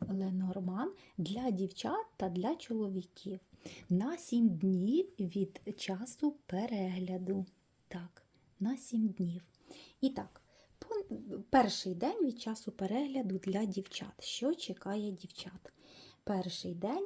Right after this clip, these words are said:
у вас буде зустріч із якимсь чек-, цікавим чоловіком.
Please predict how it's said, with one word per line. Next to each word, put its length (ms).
у 80
вас 380
буде 260
зустріч 560
із 140
якимсь 480
чек-, 440
цікавим 600
чоловіком. 1000